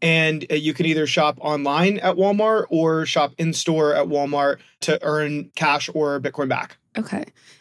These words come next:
Speaker 2: And does Lolli purchase Bitcoin at market value and store it for users? And if so, like, how do you deal with Bitcoin's price volatility there?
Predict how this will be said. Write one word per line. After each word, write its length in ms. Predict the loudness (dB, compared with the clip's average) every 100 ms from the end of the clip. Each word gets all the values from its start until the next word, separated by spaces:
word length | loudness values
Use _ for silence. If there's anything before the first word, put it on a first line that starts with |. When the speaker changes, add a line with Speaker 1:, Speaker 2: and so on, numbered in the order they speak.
| -2
Speaker 2:
And 320 | 2 2 0
does 240 | 0 -2 2
Lolli 400 | 2 2 2 0
purchase 640 | -4 -2 -2 0 -2 -2
Bitcoin 520 | -4 -4 -2 0 2
at 140 | 0
market 400 | 0 0 -2 -6
value 320 | -4 0 2 0
and 140 | 0
store 340 | -4 0 0
it 120 | 0 -2
for 120 | 2
users? 840 | 4 4 2 2 2 2 0 -4 -16 -18 -4
And 100 | -2
if 100 | 0
so, 220 | 0 2
like, 160 | 2 2
how 120 | 2
do 60 |
you 100 | 2
deal 220 | 2 2 2
with 180 | 0
Bitcoin's 500 | -2 -4 0 0 0
price 280 | -2 -4 -2
volatility 580 | -4 -6 -6 -6 -4 -6
there? 320 | -6 -6 -8